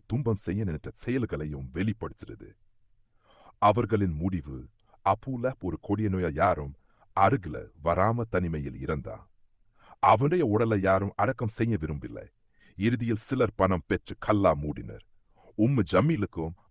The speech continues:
அவமானகரமான ஒரு மரணம் ஏற்பட்டது. சில தகவல்களின்படி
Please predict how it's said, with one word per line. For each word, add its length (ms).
அவமானகரமான 960
ஒரு 180
மரணம் 440
ஏற்பட்டது. 480
சில 360
தகவல்களின்படி 840